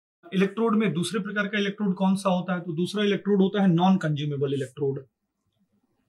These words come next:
Consumable का मतलब होता है वो welding process में electrode consume हो जाता है, यूज़ हो जाता है,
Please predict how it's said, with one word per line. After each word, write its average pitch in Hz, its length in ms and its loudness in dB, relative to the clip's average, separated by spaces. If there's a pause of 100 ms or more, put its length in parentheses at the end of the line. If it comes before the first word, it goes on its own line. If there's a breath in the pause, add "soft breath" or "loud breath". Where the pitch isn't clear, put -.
(500)
Consumable 233 640 8
का 262 120 -2
मतलब 240 320 2
होता 240 280 2
है 240 160 0
वो 247 160 0
welding 220 340 4
process 208 460 0
में 214 100 0
electrode 202 480 0
consume 170 420 4
हो 139 200 2
जाता 135 340 -4
है, 190 100 -2
यूज़ 180 360 2
हो 143 80 -4
जाता 135 420 -6
है, 135 80 -4